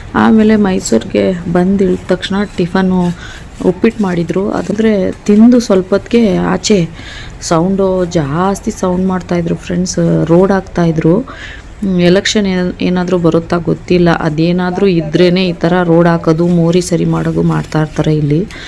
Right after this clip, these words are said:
ಇದಂತೂ ಒಂದು ಹತ್ತು ಸರಿ ಕಿತ್ತಾಕ್ತಾರೆ, ಹತ್ತು ಸರಿ ಸರಿ ಮಾಡ್ತಾರೆ. ಈಗ ನೋಡಿ ಇದನ್ನೆಲ್ಲ ಈಗ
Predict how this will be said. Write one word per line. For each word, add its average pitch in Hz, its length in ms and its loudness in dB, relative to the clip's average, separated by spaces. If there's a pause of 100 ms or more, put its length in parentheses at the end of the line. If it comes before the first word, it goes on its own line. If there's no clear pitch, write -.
(400)
ಇದಂತೂ 180 500 2
ಒಂದು 180 340 2
ಹತ್ತು 160 220 -2
ಸರಿ 185 220 2
ಕಿತ್ತಾಕ್ತಾರೆ, 185 760 -2
ಹತ್ತು 170 220 -4
ಸರಿ 175 220 0
ಸರಿ 170 240 -2
ಮಾಡ್ತಾರೆ. 156 540 -2 (380)
ಈಗ 196 160 2
ನೋಡಿ 196 260 2
ಇದನ್ನೆಲ್ಲ 180 440 0 (380)
ಈಗ 175 200 -2